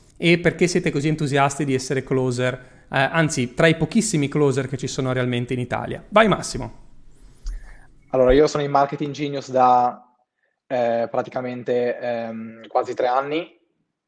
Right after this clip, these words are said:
Speaker 2: e nel team di Marketing Genius sono qua da due anni e mezzo. Eh, sono entusiasta di essere, eh, nel team, eh, di closer di Marketing Genius perché proprio, ehm, essere in questo team rappresenta la mia missione.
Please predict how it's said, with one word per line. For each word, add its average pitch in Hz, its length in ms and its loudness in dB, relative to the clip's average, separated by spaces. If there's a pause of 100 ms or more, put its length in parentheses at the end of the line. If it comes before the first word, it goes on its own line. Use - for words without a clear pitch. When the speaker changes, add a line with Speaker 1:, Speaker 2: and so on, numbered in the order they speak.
Speaker 2:
e 117 480 -2
nel 120 160 -2
team 127 160 -6
di 123 60 -4
Marketing 123 380 -2
Genius 127 260 -6
sono 123 200 -4
qua 120 180 -2
da 123 280 -4
due 120 160 -2
anni 123 180 -2
e 123 40 -4
mezzo. 139 640 2 (460)
Eh, 127 240 4
sono 131 240 -6
entusiasta 127 580 0
di 123 100 -4
essere, 123 640 -2
eh, 117 500 -6
nel 117 240 -8
team, 123 320 -10
eh, 123 560 0
di 139 100 -10
closer 127 340 2
di 127 80 -8
Marketing 127 420 -4
Genius 131 280 -8
perché 123 480 0 (600)
proprio, 131 480 4
ehm, 120 560 -6
essere 135 300 -4
in 123 40 -8
questo 131 220 -2
team 131 260 -2
rappresenta 123 520 0
la 120 60 -2
mia 120 100 -8
missione. 117 640 -8